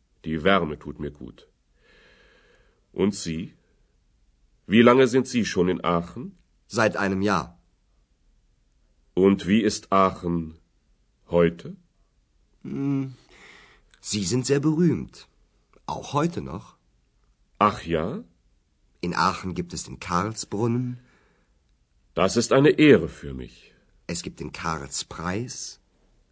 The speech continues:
Speaker 1: Karlspreis?
Speaker 2: Ja, für die Einheit von Europa.
Speaker 1: Ach, Europa.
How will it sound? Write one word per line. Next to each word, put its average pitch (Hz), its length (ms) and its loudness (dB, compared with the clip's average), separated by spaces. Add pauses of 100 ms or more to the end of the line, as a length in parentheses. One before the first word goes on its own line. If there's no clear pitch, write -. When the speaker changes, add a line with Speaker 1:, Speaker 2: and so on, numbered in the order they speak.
(320)
Speaker 1:
Karlspreis? 92 1000 -4 (200)
Speaker 2:
Ja, 85 120 2 (1120)
für 196 140 2
die 147 100 0 (100)
Einheit 87 260 -4
von 104 220 -4
Europa. 143 360 -4 (2000)
Speaker 1:
Ach, 151 320 6 (180)
Europa. 98 800 0